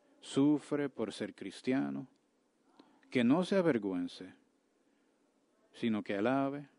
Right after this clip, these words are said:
a Dios por llevar el nombre de Cristo. Porque es tiempo de que el juicio comience por la familia de Dios. Y si comienza por nosotros,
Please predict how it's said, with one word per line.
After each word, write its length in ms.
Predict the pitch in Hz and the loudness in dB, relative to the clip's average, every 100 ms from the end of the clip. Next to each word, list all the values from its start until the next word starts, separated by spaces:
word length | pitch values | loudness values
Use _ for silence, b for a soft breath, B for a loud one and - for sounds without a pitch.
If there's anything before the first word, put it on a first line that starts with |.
| _ - | _ -12
a 140 | 101 | -4
Dios 540 | 101 127 135 135 - - | 0 2 0 -4 -8 -14
por 160 | 95 87 | -14 -8
llevar 480 | 90 110 127 123 - b - | -4 -2 -2 -6 -10 b -12
el 160 | 101 | -8
nombre 320 | 101 110 113 110 | -4 -2 -2 -2
de 100 | 101 | -4
Cristo. 460 | 92 85 - 87 - _ _ _ _ _ _ _ _ _ _ b b b - | -8 -14 -16 -18 -20 _ _ _ _ _ _ _ _ _ _ b b b -2
Porque 280 | 120 - | -2 0
es 120 | 110 - | -6 0
tiempo 680 | 139 151 156 - 147 143 | 2 4 2 -2 0 2
de 120 | 120 | 0
que 100 | 104 | -2
el 120 | 104 98 | -4 0
juicio 520 | 135 139 135 139 127 | 2 2 2 -2 -2
comience 580 | 104 101 127 139 135 123 | -4 0 2 4 2 -4
por 200 | 110 101 | -4 -6
la 80 | |
familia 400 | - 104 117 143 | -6 -2 0 2
de 160 | 139 107 | 2 0
Dios. 520 | 95 82 80 82 - B B B | -2 -6 -8 -12 -16 B B B
Y 60 | 104 | 0
si 120 | 127 | 2
comienza 440 | 135 135 196 202 | 4 4 4 2
por 180 | 180 180 | 4 2
nosotros, 720 | 175 - 175 - 98 110 - | 0 -2 -4 -4 -8 -10 -16